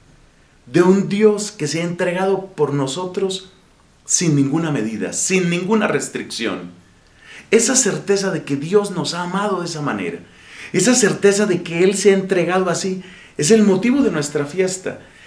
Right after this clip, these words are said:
Y esa certeza es la que nos reviste y es la que nos permite entrar en el reino de Dios.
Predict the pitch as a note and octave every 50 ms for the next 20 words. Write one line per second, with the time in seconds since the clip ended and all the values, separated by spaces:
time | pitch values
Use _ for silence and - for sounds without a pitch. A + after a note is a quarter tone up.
0 | - - - - D3+ D#3 G3 G#3+ G#3+ A#3 C4 A3 - F#3+ D3+ D3 - G#3 G#3+ G#3
1 | G#3 F#3 F3 E3+ F3+ G3+ F#3+ F#3+ F3+ D#3+ D#3 D3+ C#3 C3+ - B2 C3+ C#3+ C#3+ E3+
2 | G#3 A3+ - - - - A2 F#2+ - - - - - - - D3 E3+ F3 F3 A3
3 | A3 G#3 F#3+ E3+ D#3 D3 - - D3+ D3 C#3+ E3+ F#3+ F#3 G3+ F#3+ F3+ D#3 C#3+ -
4 | E3+ F3+ A3+ B3+ B3 A3+ F#3+ D3 B2 B2+ C3 C3 C3 B2+ B2 A2 G#2+ G#2 G2 F#2+
5 | F#2 F2+ E2 - -